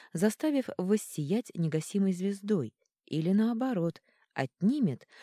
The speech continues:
надолго присыпав песком пустыни". Дробуш топал сзади.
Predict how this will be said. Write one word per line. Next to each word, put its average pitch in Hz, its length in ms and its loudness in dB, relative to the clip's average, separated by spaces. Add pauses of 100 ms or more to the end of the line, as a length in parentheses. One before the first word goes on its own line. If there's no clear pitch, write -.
(140)
надолго 156 480 0
присыпав 147 560 -4
песком 135 400 -6
пустыни". 104 640 -12 (720)
Дробуш 233 400 0
топал 127 320 -4
сзади. 113 460 -12